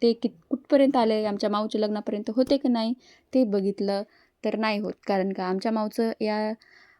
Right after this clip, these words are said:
महिन्यातच लग्न आहे. शेवटी एका महिन्यानंतर आम्ही परत येणार आहोत मामाच्या गावाला. आम्ही माऊला सोबत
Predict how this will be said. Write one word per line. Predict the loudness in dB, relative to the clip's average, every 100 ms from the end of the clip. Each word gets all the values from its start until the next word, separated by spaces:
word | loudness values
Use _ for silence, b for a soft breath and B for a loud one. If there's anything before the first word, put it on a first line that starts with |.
| b _ _ _ _ -2
महिन्यातच | 2 2 0 -4 -6 0
लग्न | 0 2
आहे. | 0 0 -2 -4 -4 -4
शेवटी | 0 -2 -2 -6 -6 -4
एका | -4 -2 -2
महिन्यानंतर | -2 -2 -2 -2 -4 -4
आम्ही | -2 -4 -4 0
परत | 0 2 0
येणार | 0 0
आहोत | 0 -2 -4 _ _ -20 _ -20 _ _ _ _ _ _ _ _ _ 2
मामाच्या | 4 4 4 2
गावाला. | 2 2 -2 -6 _ -12
आम्ही | -6 -2 0
माऊला | 0 0 -2 -4 -6 _ _ _ _ _ -6
सोबत | -4 0 0